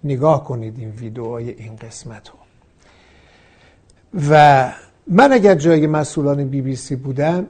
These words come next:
یک دستمزد سنگینی به شما می‌دادم، چون شما الان مشکل مالی هم دارید، مثل ما که اینجا مثل شبه ابی طالب هیچی نداریم.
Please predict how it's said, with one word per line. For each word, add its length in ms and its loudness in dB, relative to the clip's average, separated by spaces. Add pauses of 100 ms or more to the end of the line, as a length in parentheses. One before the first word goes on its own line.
(320)
یک 420 2
دستمزد 760 -4
سنگینی 800 -2
به 120 0
شما 340 -6
می‌دادم، 760 -6
چون 140 -8
شما 240 -6
الان 160 -4
مشکل 400 -6
مالی 420 -6
هم 180 -6
دارید، 400 -6
مثل 220 -12
ما 140 -8
که 140 -14
اینجا 180 -10
مثل 240 -12
شبه 440 -10
ابی 160 -12
طالب 340 -12
هیچی 460 -16
نداریم. 560 -12